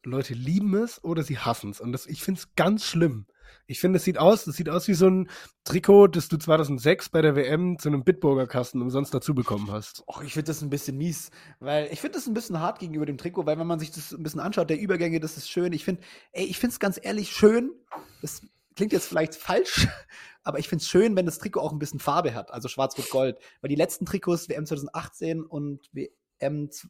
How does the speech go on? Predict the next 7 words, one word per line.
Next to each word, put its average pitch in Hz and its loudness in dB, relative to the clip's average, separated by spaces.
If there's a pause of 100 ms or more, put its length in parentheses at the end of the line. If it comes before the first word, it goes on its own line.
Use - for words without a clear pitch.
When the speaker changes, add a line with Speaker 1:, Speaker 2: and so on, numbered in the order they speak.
Speaker 2:
äh, 135 -2
äh, - -12
zweitausendzweiundzwanzig, 139 -4
waren 151 0 (260)
sehr 147 0
schwarz-weiß 135 -4
gehalten. 117 -8